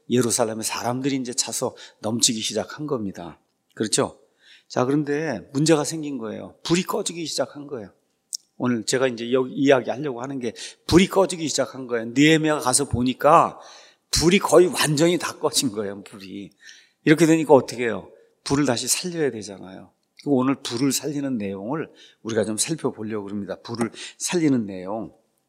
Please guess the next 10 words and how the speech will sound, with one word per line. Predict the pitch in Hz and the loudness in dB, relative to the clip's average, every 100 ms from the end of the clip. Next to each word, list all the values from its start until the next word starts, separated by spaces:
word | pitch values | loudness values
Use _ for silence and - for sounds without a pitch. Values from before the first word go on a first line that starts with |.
| _ _ _ _ _ - | _ _ _ _ _ -10
자, | - 120 90 - - - - - _ | 0 2 0 -4 -18 -18 -18 -20 _
여기 | 160 185 | 4 6
느헤미야 | 147 175 185 180 | 10 10 8 6
오 | 139 | 6
장 | 151 165 | 4 4
십사 | - - 190 | 4 6 6
절 | 175 | 6
가서 | 143 135 143 | 2 0 -2
보시면은 | 117 - 117 120 170 117 117 | 0 0 -2 -4 -4 -4 -6
느헤미야가 | 131 151 151 147 143 135 170 202 | -2 2 4 4 2 2 0 -2